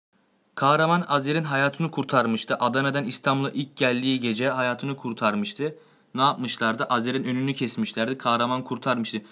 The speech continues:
Peki bu olay tekrardan gerçekleşecek mi? Emrullah Sürmeli'nin hayatını Akın Koçovalı mı kurtaracak? Yani Akın'ın babası Kahraman olduğunu biliyoruz arkadaşlar. O videoda sağ yukarıdan izleyebilirsiniz. Kahraman'ın oğlu Akın Koçovalı.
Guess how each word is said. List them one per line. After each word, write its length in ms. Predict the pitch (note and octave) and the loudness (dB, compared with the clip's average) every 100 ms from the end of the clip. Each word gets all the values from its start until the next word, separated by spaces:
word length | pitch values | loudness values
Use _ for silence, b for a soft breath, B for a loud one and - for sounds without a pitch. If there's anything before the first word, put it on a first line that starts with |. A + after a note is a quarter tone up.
| B - | B -2
Peki 300 | D3+ F#3 D#3 | 0 2 4
bu 80 | |
olay 320 | F#3+ D#3+ E3 E3 | 4 6 4 0
tekrardan 540 | F3+ - D3+ D#3+ D#3+ | -4 2 4 4 2
gerçekleşecek 800 | C#3+ C#3+ D3 C3 C#3+ D3 D3 D3 | 4 4 2 2 2 2 2 2
mi? 220 | B2 C#3+ - _ _ _ _ _ _ _ _ - | 0 -4 -8 _ _ _ _ _ _ _ _ 0
Emrullah 440 | B2+ D3+ F3 F#3+ | 2 4 6 6
Sürmeli'nin 440 | F3+ F#3+ F3+ E3+ D#3+ | 6 4 6 2 2
hayatını 380 | D#3+ D3+ E3 | 2 2 2
Akın 320 | F3+ C#3+ E3+ E3+ | 2 2 2 2
Koçovalı 400 | D#3 - F3 E3 | 2 4 2 2
mı 120 | C#3 | 2
kurtaracak? 600 | - - A#2 A#2 D3 C#3 | -2 0 2 4 2 2
Yani 160 | C#3 | 0
Akın'ın 480 | C#3 C#3 C#3 D#3+ E3+ | 2 0 0 2 2
babası 300 | D#3+ D3 D3 | 4 2 -2
Kahraman 420 | - D3 D3+ D#3 | 2 6 6 4
olduğunu 380 | D#3 C#3 C#3+ D3+ | 0 0 0 0
biliyoruz 300 | D3 D#3+ D#3 | 2 4 4
arkadaşlar. 540 | C3+ B2 A#2+ A2+ C#3+ C#3 | 2 2 0 0 -2 0
O 180 | C#3+ D#3+ | 0 0
videoda 340 | D3 C3+ A#2+ | 0 2 2
sağ 180 | C#3 D3 | 4 2
yukarıdan 400 | C#3+ C#3+ B2 A2 | 2 -2 0 0
izleyebilirsiniz. 800 | A#2+ C3 C#3+ D#3 E3 D#3 D#3 D#3 B B B | -2 0 0 0 -2 0 -2 -4 B B B
Kahraman'ın 580 | - C3 C#3+ D#3 D#3 E3 D#3 B B B | 2 2 4 0 -2 -4 -6 B B B
oğlu 480 | - C#3+ C#3 C#3+ - | 2 4 6 4 0
Akın 340 | C3 A2 D3 D3+ | -2 -2 -2 -2
Koçovalı. 580 | - A#2 D3+ B2+ A2+ | 2 2 4 4 2